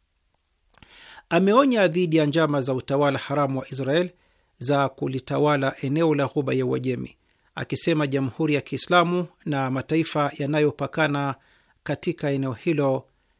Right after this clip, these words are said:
la kistratejia yanahitaji kufanya mazungumzo mazito. Waziri huyo wa zamani wa mambo ya nje wa Iran amependekeza kuundwa muungano unaojumuisha Irani, Iraki na mataifa sita ya Kiarabu ya Ghuba ya Uajemi, akisisitiza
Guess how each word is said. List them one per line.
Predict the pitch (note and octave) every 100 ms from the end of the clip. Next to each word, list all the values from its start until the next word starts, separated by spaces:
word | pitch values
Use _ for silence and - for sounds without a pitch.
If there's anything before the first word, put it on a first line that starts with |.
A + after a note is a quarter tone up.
| _ -
la | C#3 F3+
kistratejia | - D#3 E3 E3 E3 F#3 G3 D3+ - _ _ _ -
yanahitaji | C3+ B2+ C3+ D#3+ D3 C#3
kufanya | B2+ - C#3+ C3+
mazungumzo | C3 B2 B2+ C3+ B2+ B2+
mazito. | B2+ B2+ C3+ C#3+ - _ _ _ _ _ _ -
Waziri | D#3 F3+
huyo | E3 A3+
wa | E3+
zamani | C#3+ D#3 E3+ D#3+
wa | D3+
mambo | D#3 D3
ya | D3
nje | D3 C#3+
wa | C#3+
Iran | D3 E3 E3
amependekeza | D3 C3+ D3 C#3 C3 E3 C#3+
kuundwa | C3+ D3+ E3 D#3+ D3
muungano | D3+ D3 F3+ D3+ C#3
unaojumuisha | C3+ - C#3+ D3+ C3+ C3+ D3 - C3
Irani, | C3+ D3 E3 D#3+ D#3+ D3+ _ _ _ -
Iraki | C#3 D#3 E3 - E3
na | D3
mataifa | C#3 - C#3 - C3
sita | - D#3+ C#3+
ya |
Kiarabu | - D3 C#3+ D3+ C#3
ya | C#3
Ghuba | C3+ C#3+ C3+
ya | C3+
Uajemi, | C3+ D3+ D#3+ C#3 B2+ _ _ _ -
akisisitiza | D3 - - D3+ - D3 - G#3+ D3 D3 C3+ B2+